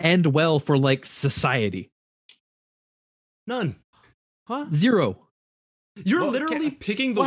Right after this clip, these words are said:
Speaker 2: ones
Speaker 3: happened
Speaker 2: that
Speaker 3: in, uh,
Speaker 2: have the
Speaker 3: what happened
Speaker 2: most
Speaker 3: in
Speaker 2: possible opponents. You pick all the birds and all the zombies.
Speaker 3: Yeah,
Speaker 1: <laughs>
Speaker 3: no, I was telling Cody before. I, uh, Kevin, you ever play, uh, Super Smash Bros. Melee? Where you gotta knock all the, the people off the, it was, like, the, the event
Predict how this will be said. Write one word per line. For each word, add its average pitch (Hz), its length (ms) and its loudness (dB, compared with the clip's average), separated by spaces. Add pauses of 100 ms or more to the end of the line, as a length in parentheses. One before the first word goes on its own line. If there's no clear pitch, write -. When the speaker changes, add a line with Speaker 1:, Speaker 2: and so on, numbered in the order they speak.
Speaker 2:
ones 208 220 -2
Speaker 3:
happened - 20 -4
Speaker 2:
that 185 200 -4
Speaker 3:
in, - 0 -
uh, 226 80 -2
Speaker 2:
have 214 140 2
the 196 80 2
Speaker 3:
what - 40 2
happened 165 200 0
Speaker 2:
most 233 160 0
Speaker 3:
in 147 60 -12
Speaker 2:
possible 226 800 -2 (160)
opponents. 185 760 -4 (200)
You - 80 -20
pick 294 280 -6
all 240 120 -2
the 254 100 2
birds 247 440 -2
and 208 180 -4
all 233 100 -2
the 196 100 -2
zombies. 139 540 -8 (720)
Speaker 3:
Yeah, 170 280 0
Speaker 1:
<laughs> 185 100 -2
Speaker 3:
no, 233 80 -4
I 220 100 -2
was 208 120 -4
telling 233 240 -10
Cody 233 200 -6
before. 208 480 -10
I, 170 140 -8
uh, 175 540 -8 (380)
Kevin, 170 200 -8
you 180 80 -8
ever 175 60 -8
play, 165 260 -10
uh, 135 160 -8
Super 123 220 -14
Smash 139 220 -12
Bros. 139 240 -12
Melee? 143 440 -14
Where - 140 -20
you 104 60 -12
gotta 104 120 -10
knock 113 160 -10
all 117 120 -10
the, 104 300 -10
the 110 80 -16
people 123 300 -14
off 117 180 -12
the, 98 380 -16 (960)
it 131 80 -14
was, 127 140 -8
like, 123 140 -8
the, 98 340 -8
the 101 120 -10
event 107 280 -8